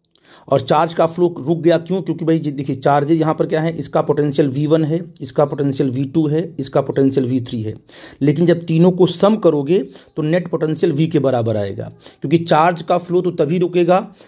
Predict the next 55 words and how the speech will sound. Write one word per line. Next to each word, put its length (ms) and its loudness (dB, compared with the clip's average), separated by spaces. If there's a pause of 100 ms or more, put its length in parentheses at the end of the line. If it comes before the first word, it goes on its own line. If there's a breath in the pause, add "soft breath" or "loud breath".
(140 loud breath)
जब 280 -2
पूरा 280 0
का 120 2
पूरे 300 4
सिस्टम 440 -2
का 140 0
जो, 100 0
ये 80 2
आप, 300 -2
आपने 240 0
पूरा 220 0
का 100 0
पूरा 140 2
सिस्टम 360 -2
लिया 160 2
है, 220 -2 (100)
पूरे, 260 6
पूरे 280 2
कॉम्बिनेशन 720 0
का 160 0
पोटेंशियल 560 0
वी 140 0
के 120 2
बराबर 340 0
हो 120 -8
जाए। 220 -10 (460 soft breath)
बैटरी 400 2
चार्ज 380 2
को 160 2
तोड़ना 380 0
तभी 260 0
बंद 220 0
करती 360 0
है 180 0
जब 180 2
उससे 260 -2
कनेक्टेड 600 -2
जो, 300 4 (380 loud breath)
अ, 100 -6
सिस्टम 460 0
है 240 -2 (200 loud breath)
उसका 280 0
पोटेंशियल 480 0
बैटरी 320 0
के 80 2
बराबर 380 0
हो 120 0
तो 80 -2
चार्ज 280 0
तोड़ना 280 2
बंद 240 0
कर 140 -2
देती 280 -6
है 100 -10
वो। 220 -18